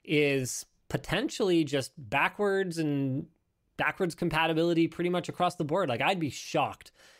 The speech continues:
if Xbox, whatever boneheaded f-ing thing they call it, is backwards compatible with, uh, Series X and X that isn't a Series, um, like,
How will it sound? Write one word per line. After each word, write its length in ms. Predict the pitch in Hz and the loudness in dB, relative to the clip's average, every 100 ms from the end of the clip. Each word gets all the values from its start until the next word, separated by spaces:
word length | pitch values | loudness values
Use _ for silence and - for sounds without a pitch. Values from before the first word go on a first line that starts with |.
| _ | _
if 140 | 165 143 | -4 -2
Xbox, 680 | 180 185 - 185 175 - - - _ - | 0 -2 2 4 4 2 -12 -18 _ -4
whatever 540 | 139 165 196 208 - 113 104 _ - | 2 4 4 0 -2 -8 -8 _ 2
boneheaded 600 | 208 233 240 180 185 156 | 4 6 4 2 2 0
f-ing 460 | - - - - 151 | -2 -10 -10 -8 -4
thing 240 | 170 151 | -2 0
they 120 | 143 | 0
call 300 | 135 170 147 | 2 2 4
it, 260 | 139 135 - _ - _ _ | 2 0 -4 _ -20 _ _
is 580 | 262 170 170 165 156 - | 0 4 6 4 2 0
backwards 400 | 165 170 185 185 | 0 2 2 -2
compatible 600 | - 160 160 160 156 156 | 0 2 4 4 4 4
with, 420 | 151 151 143 - - | 4 4 2 -2 -4
uh, 240 | 165 135 123 | 0 2 0
Series 440 | - 170 160 143 | 2 4 4 4
X 340 | 147 147 - - | 2 0 -6 -4
and 480 | 170 135 127 123 - - - _ - | -2 0 -2 -4 -6 -20 -20 _ -6
X 240 | 160 156 - | -4 -4 -4
that 160 | 156 | 0
isn't 280 | 160 147 143 | 0 0 -2
a 40 | 131 | -4
Series, 720 | - 147 135 127 120 - - - _ - | 0 0 2 0 -2 -8 -14 -20 _ -2
um, 580 | 170 139 135 131 127 110 - _ _ _ - _ - | 4 6 6 6 2 -4 -12 _ _ _ -20 _ -8
like, 160 | - | -4